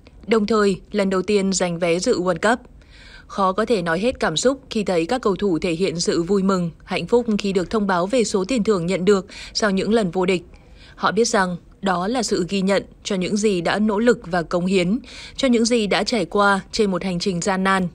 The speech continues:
Thể thao Việt Nam nói chung, bóng đá Việt Nam nói riêng, chưa bước đến một đẳng cấp để các vận động viên có thể nhận được những khoản lương thưởng hậu hĩnh từ các câu lạc bộ, nơi họ ký hợp đồng chuyên nghiệp. Vì thế, họ biết rằng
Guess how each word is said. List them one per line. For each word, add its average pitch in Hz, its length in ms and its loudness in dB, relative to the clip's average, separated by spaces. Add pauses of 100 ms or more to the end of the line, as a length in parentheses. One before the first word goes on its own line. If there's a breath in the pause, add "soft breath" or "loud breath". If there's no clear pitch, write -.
(460 loud breath)
Thể 202 140 0
thao 190 180 0
Việt 185 180 -4
Nam 185 220 -2
nói 170 160 -2
chung, 208 280 2 (260 loud breath)
bóng 208 180 0
đá 196 200 0
Việt 226 200 -2
Nam 196 240 0
nói 180 180 -2
riêng, 208 300 2 (280)
chưa 208 200 0
bước 208 160 0
đến 190 240 -2
một 226 180 0
đẳng 175 180 -4
cấp 262 200 0 (300 loud breath)
để 220 120 4
các 247 180 -2
vận 208 120 0
động 196 160 0
viên 208 260 2
có 196 140 0
thể 208 180 2
nhận 175 240 -2
được 185 220 0
những 196 260 0
khoản 226 260 -2
lương 202 280 2 (140)
thưởng 175 260 0
hậu 170 220 -2
hĩnh 208 260 0
từ 208 220 0
các 196 180 -6
câu 196 120 -2
lạc 165 160 -2
bộ, 185 280 -2 (320 loud breath)
nơi 190 180 0
họ 170 220 0
ký 190 200 -4
hợp 240 140 -2
đồng 185 200 0
chuyên 208 220 2
nghiệp. 196 200 2 (500 loud breath)
Vì 196 120 0
thế, 180 300 -2
họ 208 200 -2
biết 220 160 0
rằng 185 280 0